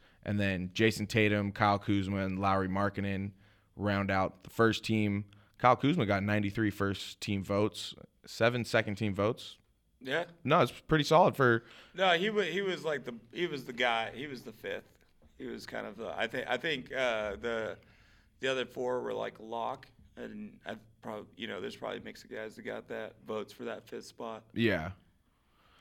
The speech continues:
Speaker 1: Um, and then the second team was Dennis Smith Junior, Lonzo Ball, John Collins, Bogdan Bogdanovic, and Josh Jackson.
Speaker 2: Yeah.
Speaker 1: So, I mean, I think,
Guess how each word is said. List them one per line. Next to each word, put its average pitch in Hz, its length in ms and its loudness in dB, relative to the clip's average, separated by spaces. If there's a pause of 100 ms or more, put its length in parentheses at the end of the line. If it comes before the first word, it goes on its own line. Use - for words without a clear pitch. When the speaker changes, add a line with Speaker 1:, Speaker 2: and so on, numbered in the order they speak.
(280)
Speaker 1:
Um, 110 320 6
and 110 180 0
then 110 160 2
the 98 80 -4
second 143 360 0
team 107 500 -6 (220)
was 101 480 2
Dennis 117 340 2
Smith 104 260 -2
Junior, 110 540 0 (280)
Lonzo 107 480 4
Ball, 107 500 4 (400)
John 117 280 6
Collins, 113 600 6
Bogdan 120 600 4
Bogdanovic, 110 840 2 (100)
and 98 280 0
Josh 104 260 2
Jackson. 113 500 -2 (640)
Speaker 2:
Yeah. 135 280 -2
Speaker 1:
So, 107 420 6
I 101 100 2
mean, 101 360 0 (240)
I 113 100 10
think, 131 380 0